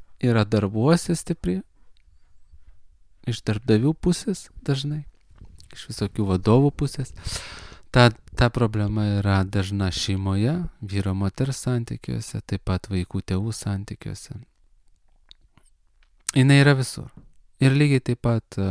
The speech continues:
gali būti ir dvasiniai praktikoje šita problema. Kada mes, e, savo ribų nežinom ir iš savęs reikalavom. Nu, bet čia yra atskira tema. Ir yra taip nelengva,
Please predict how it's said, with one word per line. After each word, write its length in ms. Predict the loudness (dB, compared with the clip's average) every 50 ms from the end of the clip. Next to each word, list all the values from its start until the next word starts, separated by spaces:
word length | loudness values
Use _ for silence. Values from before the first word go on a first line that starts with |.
| -2 -2 -2
gali 300 | 0 0 2 2 0 -2
būti 320 | -2 -2 -2 -2 -2 -4 -6
ir 120 | -6 -6 -8
dvasiniai 600 | -8 0 4 6 6 6 6 4 0 -6 -8 -6 -6
praktikoje 640 | -6 -6 -6 -6 -6 _ -16 -16 -16 -16 -16 -16
šita 160 | -14 -12 -12 -12
problema. 540 | -10 -10 -10 -8 -6 -6 -8 -8 -10 -14 -16 -18 -20 -20 _ -20 -20 -20 -20 -20 -20 -20 -20 -20 -20 -20 _ _ _ _ _ _ _ _ _ _ _ _ _ _ _ _ _ _ _ _ _ _ _ _ _ _ _ _ _ _ _ _ _
Kada 240 | -2 0 2 2 4
mes, 380 | 4 6 6 6 4 2 0 -2 -4 -4
e, 80 | -2 -2 -2 -2 -4 -6 -8 -12 -12 -10
savo 320 | -4 0 2 4 4 4 4 4
ribų 280 | 2 2 0 0 0
nežinom 500 | 0 0 0 0 0 0 0 0 2 2
ir 120 | 0 -2 -2
iš 80 | -2
savęs 340 | -2 0 0 0 -2 -4 -4 -6 -8
reikalavom. 540 | -8 -6 -6 -6 -6 -4 -6 -6 -8 -10 -10 -10
Nu, 80 | -8 -4
bet 220 | -2 -2 -2 0
čia 100 | 0 0
yra 140 | 0 0 -2
atskira 340 | -4 -6 -8 -6 -6 -6 -6
tema. 240 | -8 -10 -12 -14 -14 -16 _ _ _ _ _ _ _ -20 -20 -20 -20 -20 -20 -20 _ _ _ _ _ _ _ _ _ _ -14 -14 -14 -14 -16 -20 -20 -20 -20 -20 -20 _ _ _ _ _ _
Ir 200 | 0 2 4 6
yra 200 | 8 8 8 6
taip 300 | 6 4 2 0 2 2
nelengva, 760 | 2 2 2 4 2 2 2 2 0 0 0 2 2 0 0